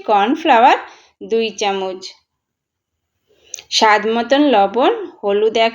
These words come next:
চিমটি, লঙ্কার গুঁড়ো হাফ চামচের থেকে একটু কম, ভাজা মশলা এক চামচ দিয়ে খুব ভালোভাবে মিশিয়ে নেব।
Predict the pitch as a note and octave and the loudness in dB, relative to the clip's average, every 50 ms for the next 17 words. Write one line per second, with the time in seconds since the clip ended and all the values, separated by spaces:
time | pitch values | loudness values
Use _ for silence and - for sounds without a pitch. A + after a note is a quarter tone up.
0 | - - C4 B3+ B3+ B3+ B3+ - E4 F#4+ B4+ B4 - - - - - _ _ - | -6 -8 -4 -2 -2 -2 -2 0 0 0 0 -2 -6 -18 -20 -20 -20 _ _ -10
1 | - F3+ G3 G3+ G#3 G#3+ A3 A3+ A3+ B3+ B3+ C4 C4 B3+ C4+ C#4+ C#4+ D#4 F4 G#4 | -6 -4 -2 -2 -2 -2 -2 0 2 2 2 2 2 -2 -2 -2 2 2 2 2
2 | A4+ G4+ F4 - - - - F#3+ F#3+ F#3+ - - - B3+ B3+ B3+ C4+ C4+ C#4+ C#4 | 0 -2 -6 -16 -14 -6 -2 -2 -2 -2 -4 -8 -4 -4 -2 -2 -2 -2 -2 -4
3 | C4+ - - D4 C#4+ D4 D4 D4 C#4 C#4 C#4 - D4+ D4 D4 - - A#3 A#3 C4 | -2 -2 -4 -2 2 4 4 4 4 2 0 -6 -10 -10 -8 -6 -4 -2 0 0
4 | E4 A#4 - - _ _ - - _ - - A3+ A#3 G#3+ G#3+ G#3 A3+ A3+ A#3 A#3+ | 0 0 -4 -8 _ _ -20 -18 _ -2 0 2 2 2 2 4 2 2 4 2
5 | B3 B3+ B3+ - C4 C4 C#4 C#4+ C4 A3+ A3 A3+ A3+ - - A#3 A#3+ B3+ C#4 D4+ | 0 0 0 0 2 2 4 4 4 4 2 0 -4 -6 -4 -2 -2 0 0 0
6 | F#4 G4 - - - - _ _ _ _ _ _ _ _ _ _ _ _ _ _ | 0 -2 -4 -10 -14 -16 _ _ _ _ _ _ _ _ _ _ _ _ _ _
7 | _ _ - - - D4+ C#4 A#3 B3 C#4+ F4 A4+ A4 - - - C4+ D4+ C#4+ - | _ _ -14 -12 -10 -8 -4 -2 0 2 0 0 -2 -4 -8 -6 -4 -4 -4 -6
8 | - - - - F#3 F#3 G3 G#3 G#3 G#3+ A3+ A3 A#3+ E4 A4 B4 G4+ D#4 C4 A#3+ | -10 -10 -6 -2 -2 0 0 0 0 0 -2 0 2 2 2 4 4 2 2 0
9 | - - G#3+ G#3 G3+ G3 F#3+ F#3 F#3 | -2 -4 -2 -2 -2 -2 -2 -4 -4